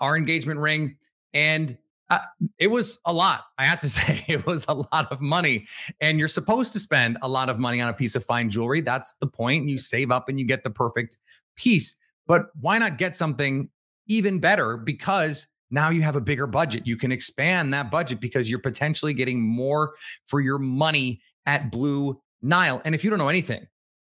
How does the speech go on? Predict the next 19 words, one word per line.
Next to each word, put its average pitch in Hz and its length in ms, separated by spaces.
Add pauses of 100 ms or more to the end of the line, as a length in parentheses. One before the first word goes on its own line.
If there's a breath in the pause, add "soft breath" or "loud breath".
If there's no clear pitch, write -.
(160)
about 120 220
buying 104 320
fine 104 260
jewelry, 113 320
buying 87 280
diamonds, 117 440 (380 soft breath)
you 104 80
don't 98 80
know, 98 240
you 120 100
don't 131 160
know 131 160
the 127 120
three 135 200
C's, 127 400
all 131 200
that 135 180
good 147 140
stuff. 165 260